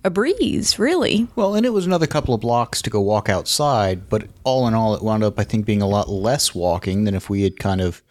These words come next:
Speaker 2: snaked around in the convention center and gone through the, the cross, the, the Sky Bridge or whatever. So all in all, I think that worked out really well.
Speaker 1: Yeah.
Speaker 2: Now, I started the day going through Artist Alley 'cause I hadn't done that.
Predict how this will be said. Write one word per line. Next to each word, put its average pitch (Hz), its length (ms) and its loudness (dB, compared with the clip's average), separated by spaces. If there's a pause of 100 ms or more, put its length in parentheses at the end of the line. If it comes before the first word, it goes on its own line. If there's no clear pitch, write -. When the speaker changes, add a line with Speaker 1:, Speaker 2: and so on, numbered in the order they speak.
(440)
Speaker 2:
snaked 107 460 0
around 101 460 2
in 101 100 2
the 101 80 0
convention 104 500 0
center 98 360 0
and 98 80 0
gone 92 180 2
through 95 160 -2
the, 90 260 2
the 92 120 4
cross, - 480 -2 (140)
the, 92 300 2
the 80 420 -2
Sky 95 280 2
Bridge 92 380 -2
or 92 40 -2
whatever. 85 480 -4 (1040)
So 113 220 0
all 156 180 0
in 135 60 2
all, 110 160 2
I 104 60 0
think 104 160 -8
that 95 120 0
worked 101 200 0
out 92 180 0
really 92 220 0
well. 85 360 -4 (160)
Speaker 1:
Yeah. 226 360 2 (320)
Speaker 2:
Now, 110 180 0
I 147 140 0
started 135 480 0
the 123 60 -4
day 107 600 0
going 113 320 2
through 110 640 0
Artist 104 320 0
Alley 92 300 0
'cause - 160 -2
I 95 80 0
hadn't 113 520 -4
done 95 280 0
that. - 360 -6